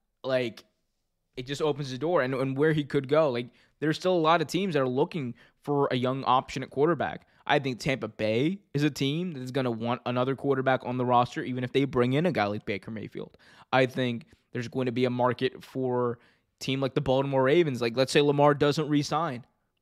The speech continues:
I think Trey Lance would be another, would, would be another option who could possibly run a similar offense. I don't think as effectively as Lamar could and not with, with the speed that Lamar has, but he could run that offense, I think, efficiently.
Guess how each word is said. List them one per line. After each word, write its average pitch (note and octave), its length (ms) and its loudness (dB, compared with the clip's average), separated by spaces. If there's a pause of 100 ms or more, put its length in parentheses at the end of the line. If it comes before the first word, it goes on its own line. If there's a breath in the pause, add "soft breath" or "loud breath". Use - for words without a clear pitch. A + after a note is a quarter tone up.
I - 40 -10
think A#2+ 120 -6
Trey C#3+ 240 4
Lance E3 260 0
would C#3+ 120 -4
be C#3 100 0
another, C3+ 300 0
would, C#3+ 360 -6
would C#3+ 140 0
be C3+ 160 0
another C3 320 0
option D3+ 320 2
who D#3+ 100 0
could F3 160 2
possibly F#3+ 440 2
run D#3 240 0
a C#3+ 100 -8
similar D#3+ 600 4
offense. G3 580 2 (240 soft breath)
I C3 80 0
don't D3+ 140 0
think D#3 120 -6
as B2 160 -4
effectively C#3+ 600 -2
as C#3+ 100 0
Lamar D3 300 0
could F3+ 280 -4
and C3 120 -6
not A#2 280 -2 (440 soft breath)
with, B2 320 2
with B2 360 -6
the A2+ 200 -2
speed A#2+ 460 -6
that C#3+ 120 2
Lamar C#3+ 260 2
has, F3 340 0 (280 soft breath)
but C3+ 140 0
he D3+ 80 -4
could D3 160 0
run C3+ 320 4
that C#3+ 200 2
offense, D#3 400 0
I D3 60 -4
think, D#3+ 160 -4
efficiently. F3 720 -2